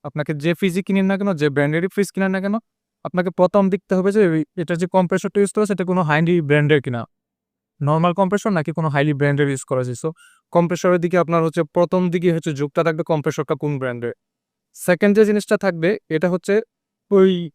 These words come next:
ফ্রিজের যে কনডেন্সার, এগুলো কি কপারের কনডেন্সার কিনা নাকি অ্যালুমিনিয়ামের কনডেন্সার। যদি অ্যালুমিনিয়াম কনডেন্সার হয়, সেটা,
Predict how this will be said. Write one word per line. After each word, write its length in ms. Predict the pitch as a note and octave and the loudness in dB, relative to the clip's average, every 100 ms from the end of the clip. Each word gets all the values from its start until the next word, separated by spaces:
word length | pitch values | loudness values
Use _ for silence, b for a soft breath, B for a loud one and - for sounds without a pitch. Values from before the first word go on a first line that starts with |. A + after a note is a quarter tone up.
| _ | _
ফ্রিজের 460 | _ F3 D#3+ F3+ D#3 | _ -6 0 0 0
যে 100 | D#3 | -4
কনডেন্সার, 680 | F3 F3 F3 E3 C#3+ A#2+ | 0 2 0 0 -2 -4
এগুলো 300 | - D3+ E3+ | -6 -2 -2
কি 100 | F3 F#3+ | -2 0
কপারের 420 | F3+ D#3+ F3+ F3 | 0 4 4 4
কনডেন্সার 420 | D#3+ D#3 D3+ D3 | 0 -2 -2 -4
কিনা 200 | C3+ B2+ | -4 -6
নাকি 220 | B2+ C3+ D#3+ | -6 -6 0
অ্যালুমিনিয়ামের 500 | D#3+ D#3+ D#3 D3+ C#3 | 0 2 0 -2 -2
কনডেন্সার। 420 | C3 C3 - C3 - _ _ _ _ | -4 -6 -8 -12 -12 _ _ _ _
যদি 220 | C#3+ D#3 | -4 2
অ্যালুমিনিয়াম 440 | F#3+ G3 F#3 F#3 F3+ | 4 4 2 0 0
কনডেন্সার 440 | F#3 F#3 - G3 | -2 -2 -2 -4
হয়, 200 | F3+ G3+ - _ | -4 -8 -10 _
সেটা, 480 | - F3+ D#3+ D#3 D3 | -8 -2 2 4 2